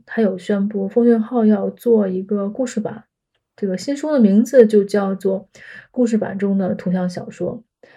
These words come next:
所以可能这又是一个新的形式，可以把电影的故事版引入进来。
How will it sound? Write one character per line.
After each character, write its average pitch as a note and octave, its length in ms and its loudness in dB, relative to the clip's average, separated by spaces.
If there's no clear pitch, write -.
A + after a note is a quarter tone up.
所 G#3+ 180 4
以 G3+ 160 6
可 G#3 160 -4
能 G#3+ 260 -4
这 A3+ 100 2
又 G3+ 180 4
是 G3 240 -2
一 F3+ 160 -2
个 G#3 180 4
新 D4+ 260 -6
的 A#3+ 160 4
形 F3+ 240 -6
式， F3+ 220 -8
可 F3+ 200 -4
以 F#3+ 140 0
把 F3 440 -12
电 D4+ 220 0
影 F#3+ 180 -2
的 F#3 160 -6
故 G3+ 200 0
事 G3+ 120 -14
版 - 280 -10
引 F#3+ 160 4
入 G3 160 2
进 F#3 260 -6
来。 F3+ 260 -8